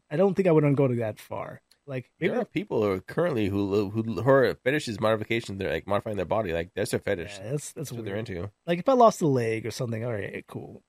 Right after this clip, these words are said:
Speaker 1: But I would never, like, replace my leg with, like, faster legs if I had, like,
Speaker 2: Stump.
Speaker 1: yeah.
Speaker 2: Pirate.
Speaker 1: <laughs> If,
Speaker 2: R D R R.
Speaker 1: if I had, if I had working legs, I'm good.
Speaker 2: Magic legs?
Speaker 1: Nah.
Speaker 2: Like Forrest Gump?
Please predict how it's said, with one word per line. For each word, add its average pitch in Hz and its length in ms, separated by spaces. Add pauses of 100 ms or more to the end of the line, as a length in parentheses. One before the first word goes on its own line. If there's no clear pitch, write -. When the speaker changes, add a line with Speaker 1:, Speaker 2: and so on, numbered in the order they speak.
Speaker 1:
But 139 200
I 160 60
would 190 140
never, 151 240
like, 127 180
replace 123 460
my 117 100
leg 104 280
with, 120 100
like, 110 160 (260)
faster 127 280
legs 107 340
if 107 120
I 123 60
had, 120 180
like, 120 100
Speaker 2:
Stump. 110 120 (360)
Speaker 1:
yeah. 120 120
Speaker 2:
Pirate. 110 340
Speaker 1:
<laughs> - 20
If, 208 380 (220)
Speaker 2:
R 95 120
D 151 120
R 107 160
R. 107 40
Speaker 1:
if 104 140
I - 40
had, 175 180 (420)
if 151 140
I 185 100
had 185 200
working 151 560
legs, 143 640 (1080)
I'm 147 140
good. 110 280
Speaker 2:
Magic 110 260
legs? 147 400 (340)
Speaker 1:
Nah. 104 120
Speaker 2:
Like 85 120
Forrest 107 220
Gump? 117 300